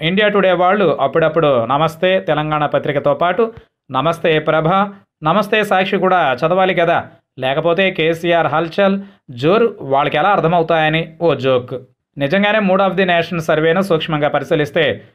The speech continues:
అసలు కేసీఆర్ పట్ల దేశం అభిప్రాయం ఏంటో సూచనప్రాయంగానైనా అర్థమవుతుంది. వాళ్ళు most popular సీఎం అనే విభాగంలో సర్వే చేస్తే టాప్ టెన్లో కూడా లేడు కేసీఆర్. ఇందులో ఫస్ట్ ప్లేస్ ఒడిశా సీఎం నవీన్ పట్నాయక్, అక్షరాల అర్హుడు.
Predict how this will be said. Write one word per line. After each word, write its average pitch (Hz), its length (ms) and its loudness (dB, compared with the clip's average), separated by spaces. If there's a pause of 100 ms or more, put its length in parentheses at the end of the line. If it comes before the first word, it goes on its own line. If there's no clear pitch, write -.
(160)
అసలు 139 180 -2
కేసీఆర్ 202 520 0
పట్ల 196 300 0
దేశం 180 480 0
అభిప్రాయం 151 480 -2
ఏంటో 147 280 0
సూచనప్రాయంగానైనా 151 1000 -2 (260)
అర్థమవుతుంది. 139 840 -2 (240)
వాళ్ళు 139 200 0
most 208 280 0 (100)
popular 175 340 2
సీఎం 175 380 -2 (140)
అనే 147 160 -2
విభాగంలో 156 480 0
సర్వే 143 260 0
చేస్తే 208 540 -2 (300)
టాప్ 180 220 -2
టెన్లో 156 300 0
కూడా 160 260 2
లేడు 151 260 0
కేసీఆర్. 147 560 -2 (420)
ఇందులో 175 280 0
ఫస్ట్ 170 380 -2
ప్లేస్ 165 300 0
ఒడిశా 156 380 0
సీఎం 143 400 -2
నవీన్ 151 260 -2
పట్నాయక్, 185 640 -2 (340)
అక్షరాల 170 400 0
అర్హుడు. 135 600 0